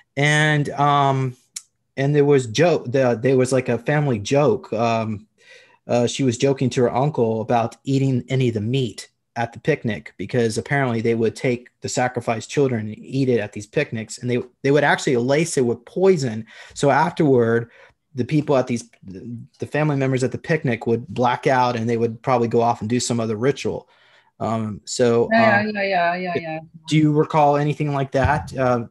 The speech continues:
Speaker 1: fi-,
Speaker 2: No, I
Speaker 1: family
Speaker 2: don't,
Speaker 1: picnics
Speaker 2: I
Speaker 1: where
Speaker 2: don't.
Speaker 1: you would black out afterward?
Speaker 2: I
Speaker 1: Feeling
Speaker 2: think
Speaker 1: drugged?
Speaker 2: I blank out all the time with these things because, uh,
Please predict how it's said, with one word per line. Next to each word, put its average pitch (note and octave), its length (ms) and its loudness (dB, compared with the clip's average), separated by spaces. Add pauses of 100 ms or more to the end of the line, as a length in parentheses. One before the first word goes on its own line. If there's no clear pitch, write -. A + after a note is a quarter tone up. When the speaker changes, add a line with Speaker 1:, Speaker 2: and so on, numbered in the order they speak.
(140)
Speaker 1:
fi-, C#3+ 80 2
Speaker 2:
No, A3+ 120 4
I G3+ 120 4
Speaker 1:
family B3+ 160 6
Speaker 2:
don't, C4+ 100 4
Speaker 1:
picnics - 360 -2
Speaker 2:
I B3+ 40 6
Speaker 1:
where - 120 10
Speaker 2:
don't. C3 60 6
Speaker 1:
you C3 80 2
would B2+ 160 -6
black C3 240 0
out C3+ 220 2
afterward? C#3 560 0 (760)
Speaker 2:
I A3 140 4
Speaker 1:
Feeling B2+ 160 4
Speaker 2:
think - 120 2
Speaker 1:
drugged? C3 340 4
Speaker 2:
I - 20 -10
blank B3 300 4
out A3+ 260 2
all A3 220 2
the A3+ 180 -6
time G#3 260 -2
with - 120 -16 (140)
these G#3 280 -12
things D#3+ 460 -8
because, F#3+ 420 -10
uh, F#3+ 320 -6